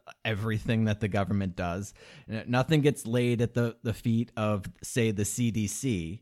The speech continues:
the Center for Disease Control, whose reason for existing is to control diseases and prevent pandemics from running rampant. They're never even mentioned by any of these politicians. It's always just a Donald Trump failure of leadership or, like, some other retarded thing,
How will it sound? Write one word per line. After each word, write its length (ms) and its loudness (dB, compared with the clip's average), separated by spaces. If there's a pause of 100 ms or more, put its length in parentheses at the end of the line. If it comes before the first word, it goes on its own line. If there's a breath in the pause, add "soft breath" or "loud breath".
the 80 -6
Center 340 0
for 200 -2
Disease 440 -4
Control, 580 -2
whose 520 -6 (140)
reason 400 0
for 180 0
existing 720 0
is 200 -4
to 240 -2
control 500 2
diseases 760 2
and 240 -2
prevent 400 0
pandemics 680 4
from 180 -2
running 240 2
rampant. 480 0 (420)
They're 220 0
never 260 2
even 240 2
mentioned 380 2
by 140 2
any 220 2
of 60 -2
these 140 -2
politicians. 680 -2
It's 140 -6
always 280 2
just 180 -2
a 40 0
Donald 400 2
Trump 280 2
failure 520 0
of 160 2
leadership 840 -2
or, 160 -4
like, 140 -8
some 200 -2
other 200 0
retarded 580 -2
thing, 340 -2